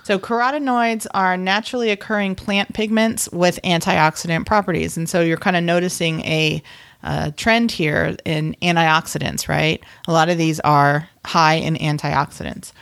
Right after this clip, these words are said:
And of course, that also can help with, um, fighting cancer and fighting other diseases as well.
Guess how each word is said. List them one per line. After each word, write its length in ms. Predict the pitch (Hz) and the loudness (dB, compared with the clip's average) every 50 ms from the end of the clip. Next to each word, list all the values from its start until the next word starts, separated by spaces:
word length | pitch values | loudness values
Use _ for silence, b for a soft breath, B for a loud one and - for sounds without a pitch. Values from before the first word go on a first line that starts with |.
| B B B B B B B B B B _ - | B B B B B B B B B B _ 0
And 100 | 202 190 | 2 2
of 80 | 175 | 4
course, 200 | - 202 190 180 | 4 2 2 2
that 180 | - 185 185 180 | 2 0 0 2
also 300 | 175 175 175 - 190 190 | 2 0 0 0 -2 -2
can 160 | - 208 185 | -2 -2 -2
help 320 | 170 185 170 165 160 - | 0 2 0 0 0 0
with, 440 | 170 160 151 147 151 165 147 - - - | 0 2 2 2 2 0 -2 -4 -6 -6
um, 320 | 156 156 143 147 - - | -4 -2 -2 -2 -4 -6
fighting 420 | - - - - 170 156 143 147 156 | -8 -12 -4 0 0 2 2 0 -2
cancer 680 | - - 220 208 202 202 - - 185 185 180 175 175 175 - | 0 2 2 2 2 2 0 0 0 2 2 2 2 0 0
and 180 | - 151 160 151 | -2 -2 -4 -2
fighting 320 | - 175 160 156 151 143 | -2 -2 -2 0 -2 -2
other 200 | - 160 160 160 156 | -2 -2 0 0 -2
diseases 480 | 160 147 151 147 143 143 165 156 151 | -4 -6 -6 -6 -6 -6 -6 -6 -6
as 100 | 156 - | -6 -4
well. 320 | 156 151 - - - 180 | -2 0 0 0 0 -2